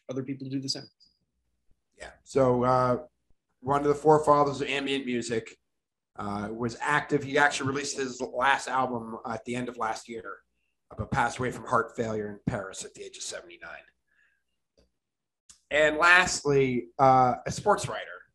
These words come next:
Speaker 2: Roger Angel, or Angel, I never knew how to pronounce his name, uh, passed away at the age of a hundred and one.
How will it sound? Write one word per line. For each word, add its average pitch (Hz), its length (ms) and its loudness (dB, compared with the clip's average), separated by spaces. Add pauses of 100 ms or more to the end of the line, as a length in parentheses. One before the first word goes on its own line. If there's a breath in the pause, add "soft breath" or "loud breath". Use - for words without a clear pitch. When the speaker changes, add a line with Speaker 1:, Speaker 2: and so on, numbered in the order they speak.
(460)
Speaker 2:
Roger 165 440 6
Angel, 123 640 -2 (300)
or 113 140 2
Angel, 117 400 2
I 104 100 -4
never 127 260 2
knew 131 160 6
how 120 100 2
to 107 60 -4
pronounce 113 320 -4
his - 160 -14
name, 95 220 -6 (640)
uh, 107 140 -8
passed 151 340 2
away 156 80 4
at 143 80 2
the 127 120 -6
age 135 140 -4
of 127 80 -8
a 123 60 -4
hundred 139 400 -2
and 117 80 -10
one. 123 400 -4